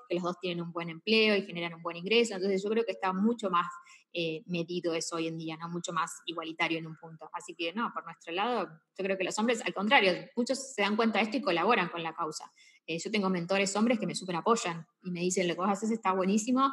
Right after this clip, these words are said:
y sí, hay que trabajar por eso". Entonces, eso también se, se valora mucho. Es tan grande el problema que necesita la colaboración de todos,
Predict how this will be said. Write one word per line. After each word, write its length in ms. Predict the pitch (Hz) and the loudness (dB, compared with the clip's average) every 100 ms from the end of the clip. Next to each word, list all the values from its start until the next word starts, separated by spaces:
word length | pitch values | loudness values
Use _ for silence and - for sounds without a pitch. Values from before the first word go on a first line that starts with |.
| - - - | -2 -14 -6
y 120 | 180 | -4
sí, 180 | - 202 | 2 2
hay 80 | |
que 100 | 196 | 2
trabajar 300 | 185 180 190 196 | 2 -2 -4 -2
por 120 | 190 | 2
eso". 240 | 233 269 | 2 2
Entonces, 560 | 226 202 208 214 190 - - | -2 0 -2 -2 -6 -8 -8
eso 200 | 214 214 - _ | -6 -8 -16 _
también 240 | 170 175 175 | -8 -6 -6
se, 140 | - | -10
se 140 | - | -10
valora 240 | 165 160 165 | -8 -6 -6
mucho. 260 | 170 170 165 - | -8 -8 -12 -4
Es 120 | - 285 | -2 2
tan 140 | 320 | 2
grande 240 | 254 262 254 | 4 4 4
el 60 | |
problema 440 | 220 202 202 233 240 | 2 2 4 4 4
que 60 | |
necesita 320 | 185 - 220 196 | 0 -4 -2 -2
la 100 | 180 | -2
colaboración 440 | 175 165 170 190 | -4 -4 -4 -2
de 80 | 175 | -2
todos, 400 | 190 160 147 | -2 -4 -4